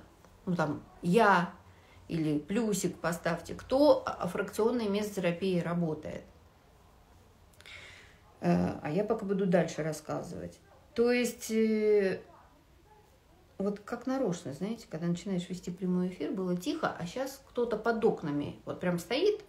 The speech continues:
и, и трындит. Ну, честное слово, хоть высовывайся в окно и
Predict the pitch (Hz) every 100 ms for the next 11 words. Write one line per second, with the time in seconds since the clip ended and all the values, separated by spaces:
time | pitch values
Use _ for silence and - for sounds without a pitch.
0 | - - - - 254 254 202 156 - -
1 | - - 202 202 240 233 220 190 160 -
2 | 175 180 202 202 175 170 - 170 175 240
3 | 240 190 170 175